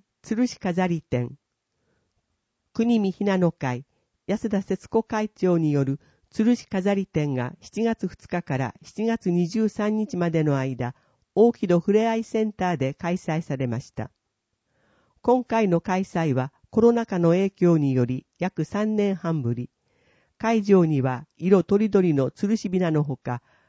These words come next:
和紙人形やミニチュアハウスなど、会員たちの多彩な作品が展示され、町内外から訪れた来場者たちの目を楽しませました。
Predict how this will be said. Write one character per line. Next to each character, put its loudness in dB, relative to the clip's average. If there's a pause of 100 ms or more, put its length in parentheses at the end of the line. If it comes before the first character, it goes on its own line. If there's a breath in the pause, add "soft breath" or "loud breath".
(280)
和 -2
紙 -4
人 -2
形 4
や -2
ミ -2
ニ 0
チ -2
ュ 4
ア -2
ハ -4
ウ 0
ス -10
な 0
ど、 -2 (320 soft breath)
会 -2
員 -2
た -4
ち -6
の 2
多 -6
彩 0
な -2
作 -6
品 -2
が -4
展 -2
示 -6
さ -6
れ、 -4 (380 soft breath)
町 8
内 2
外 0
か -2
ら 2
訪 4 (100)
れ 0
た -4
来 0
場 6
者 -2
た -4
ち -6
の 4
目 2
を 2
楽 -2
し -6
ま -2
せ -6
ま -4
し -16
た。 -10